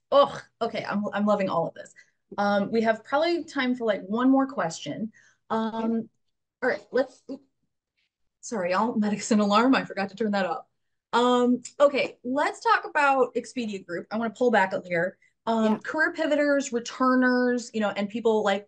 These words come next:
Speaker 1: yourself and <laughs> myself who are coming with very nonlinear paths. Um,
Speaker 2: Yeah.
Speaker 1: how does Expedia Group help to peop-, help people like that to forge their own career paths at Expedia?
Speaker 2: Yeah, I love this question. I, I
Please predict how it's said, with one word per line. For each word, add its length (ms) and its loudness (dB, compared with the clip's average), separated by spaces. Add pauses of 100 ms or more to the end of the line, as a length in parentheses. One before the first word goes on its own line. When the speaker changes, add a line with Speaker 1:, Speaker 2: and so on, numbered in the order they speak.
(160)
Speaker 1:
yourself 480 -2
and 120 -6
<laughs> 20 -4
myself 500 2
who 180 -2
are 140 0
coming 240 -4
with 160 -8
very 260 -2
nonlinear 540 0
paths. 460 -6 (500)
Um, 280 4
Speaker 2:
Yeah. 80 -4
Speaker 1:
how 180 6
does 180 2
Expedia 520 0
Group 280 -2 (280)
help 260 4
to 100 -2
peop-, 300 0
help 240 4
people 240 4
like 200 2
that 360 4
to 120 -2
forge 500 6
their 180 4
own 180 2
career 240 -6
paths 440 -2
at 140 -4
Expedia? 460 -10 (920)
Speaker 2:
Yeah, 220 -4
I 140 0
love 180 2
this 140 -4
question. 340 -4
I, 240 -2
I 380 0